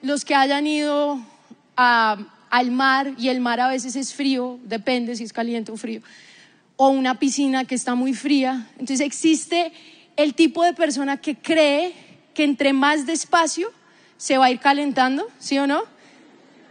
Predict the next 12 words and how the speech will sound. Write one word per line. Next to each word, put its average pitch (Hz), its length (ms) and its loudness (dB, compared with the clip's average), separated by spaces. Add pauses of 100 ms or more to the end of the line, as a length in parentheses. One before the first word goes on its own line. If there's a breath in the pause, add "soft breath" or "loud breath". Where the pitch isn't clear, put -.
(140)
Entonces 247 340 -2
va 285 120 2
súper - 1160 4
lento 277 480 2 (800 soft breath)
y 302 120 4
se 311 160 2
demora 294 680 4
eternidades 285 1200 4
para 240 220 6
entrar 220 340 2
al 202 140 2
agua. - 200 -4